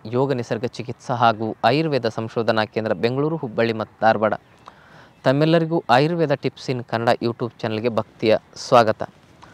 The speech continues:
ಆತ್ಮೀಯರೇ, ಈ ದಿನದ ಸಂಚಿಕೆಯಲ್ಲಿ ಖರ್ಜೂರ,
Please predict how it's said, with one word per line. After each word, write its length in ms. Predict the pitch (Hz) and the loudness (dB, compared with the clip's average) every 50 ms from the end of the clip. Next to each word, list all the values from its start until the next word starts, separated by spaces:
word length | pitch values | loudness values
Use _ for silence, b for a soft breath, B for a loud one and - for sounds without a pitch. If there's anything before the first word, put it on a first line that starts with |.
| B B B B B B B | B B B B B B B
ಆತ್ಮೀಯರೇ, 420 | B 131 135 - 165 170 170 170 - - | B 2 2 2 0 0 0 0 0 0
ಈ 140 | - 175 | 2 2
ದಿನದ 260 | 170 165 170 165 147 143 | 2 2 2 2 0 0
ಸಂಚಿಕೆಯಲ್ಲಿ 840 | - - 131 123 - - 123 107 - 120 117 113 110 131 190 185 - _ - _ _ _ _ _ _ _ _ _ _ _ _ _ _ _ _ _ - | -2 -2 -4 -4 -4 -4 -6 -4 -2 0 2 2 2 2 0 -2 -6 _ -20 _ _ _ _ _ _ _ _ _ _ _ _ _ _ _ _ _ -2
ಖರ್ಜೂರ, 600 | - 156 175 180 156 135 127 139 139 127 117 | 2 4 4 4 2 -4 -4 -2 0 2 4